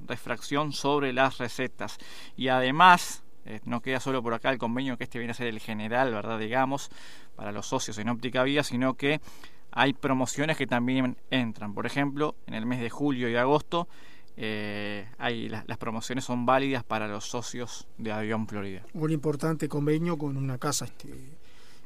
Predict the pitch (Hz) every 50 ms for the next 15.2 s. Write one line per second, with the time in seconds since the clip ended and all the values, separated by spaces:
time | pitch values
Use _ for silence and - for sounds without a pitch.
0 | - - - - 131 135 131 131 131 143 135 - - 214 202 185 175 170 165 139
1 | 135 143 151 151 139 139 131 147 139 131 - 170 185 190 156 143 127 - 139 127
2 | 127 143 139 165 175 - - 127 127 131 135 131 143 147 147 131 127 135 - -
3 | - - - - - - - 135 131 135 143 151 160 170 180 170 156 - 196 143
4 | - - 147 147 143 143 156 156 151 143 131 123 123 - - - - - - -
5 | - - - - - - - - 165 147 147 175 - - 160 143 - - 143 127
6 | - - 135 131 123 - - 147 143 151 135 - 170 170 170 151 - 147 135 139
7 | 139 151 139 143 147 135 - 151 147 151 135 147 147 143 156 180 196 170 156 165
8 | 156 135 - - - - - - - - - - 143 143 143 139 135 135 135 135
9 | 131 131 131 131 123 135 - - 180 170 151 147 147 156 156 160 147 156 156 156
10 | 151 151 165 175 190 - 139 139 143 147 143 - - - - - - - - 143
11 | 139 139 143 151 151 147 139 131 123 127 - - - - - - - - 151 147
12 | 147 143 143 143 139 131 165 160 151 151 165 170 175 165 156 143 147 143 135 127
13 | 127 143 - - 156 143 147 131 - 165 147 - 165 160 170 190 214 233 220 175
14 | 151 147 170 202 185 170 147 - 175 180 185 175 180 185 190 196 202 202 185 170
15 | 151 135 139